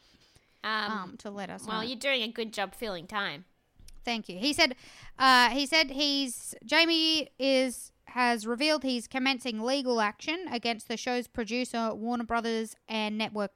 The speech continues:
Speaker 2: ten. Um, apparently he made the announcement on social media. "This is not the news I wanted to post, but I feel I owe this to at least my family, friends, and also fans of The Bachelorette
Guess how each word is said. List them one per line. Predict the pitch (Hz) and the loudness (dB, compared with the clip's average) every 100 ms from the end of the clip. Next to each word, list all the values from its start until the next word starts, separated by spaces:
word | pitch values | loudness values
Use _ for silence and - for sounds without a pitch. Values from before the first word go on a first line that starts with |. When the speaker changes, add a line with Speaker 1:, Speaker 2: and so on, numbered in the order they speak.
| - | -12
Speaker 2:
ten. | - 175 - 208 _ _ - - - _ - | -8 -8 -10 -16 _ _ -20 -20 -20 _ -6
Um, | 214 202 202 196 196 | -2 0 2 0 -2
apparently | 220 285 294 311 | 4 6 6 4
he | |
made | 311 294 277 | 4 4 4
the | 269 | 0
announcement | 262 247 247 240 247 240 | 2 0 0 -2 -4 -4
on | - 226 220 214 | -2 -2 -2 -6
social | 226 220 | -6 -6
media. | 220 240 269 294 285 | -6 -4 -2 -2 -2
"This | - 277 294 | 0 0 0
is | 247 | -2
not | 247 262 - | 0 -2 0
the | 254 | 0
news | 240 233 247 247 | 0 -2 -2 0
I | 240 214 | 0 -2
wanted | 208 226 220 | -4 -6 -6
to | 220 | -8
post, | - 220 214 - | -4 -4 -4 -6
but | 214 | -4
I | 220 | -4
feel | - 233 233 | -2 -2 0
I | 208 | -2
owe | 226 233 | 0 0
this | 220 226 - | 0 -4 -4
to | 233 202 | -6 -4
at | |
least | 196 247 - | -4 -4 -4
my | 220 | -8
family, | 214 254 262 254 | -4 -4 -4 -6
friends, | 240 226 220 208 | -6 -8 -8 -10
and | 214 | -8
also | 233 254 226 | -6 -8 -8
fans | 214 214 | -8 -8
of | 214 | -10
The | 214 | -8
Bachelorette | 226 226 - 226 220 220 | -6 -6 -6 -4 -2 -4